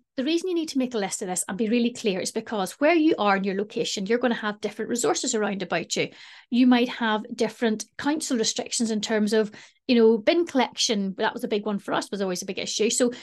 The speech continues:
there might be different restrictions and different things in your area that will affect the services you can or cannot provide to your owner. So this is what I mean by when you sit down and go through, "Well, I'm gonna offer a property management service.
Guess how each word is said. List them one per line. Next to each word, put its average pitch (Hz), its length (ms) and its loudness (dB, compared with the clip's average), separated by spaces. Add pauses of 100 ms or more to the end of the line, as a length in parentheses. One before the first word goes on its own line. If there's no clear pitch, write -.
(140)
there 254 80 4
might 277 160 4
be 285 80 2
different - 360 -2
restrictions 247 600 -4
and 226 120 -2
different 269 300 -6
things 233 280 2
in 240 180 2
your 277 300 4
area 262 500 0 (720)
that 254 140 0
will 254 100 -2
affect - 580 -4
the 262 60 -6
services 240 460 -2
you 240 100 -4
can 220 300 -6
or - 60 -8
cannot - 360 -4
provide 214 500 -4
to 220 120 -4
your 202 200 0
owner. 247 360 2 (800)
So 262 260 2 (300)
this 302 180 0
is 320 120 -8 (260)
what - 160 2
I 269 60 2
mean 226 240 4
by 226 100 4
when 240 180 4
you 294 100 0
sit - 260 -6
down 214 180 -4
and 214 160 -4
go 226 100 -4
through, 214 180 -2
"Well, 202 100 2
I'm 202 80 0
gonna 269 200 -2
offer - 240 -4
a - 120 -6
property 240 320 -4
management 196 360 -6
service. - 440 -4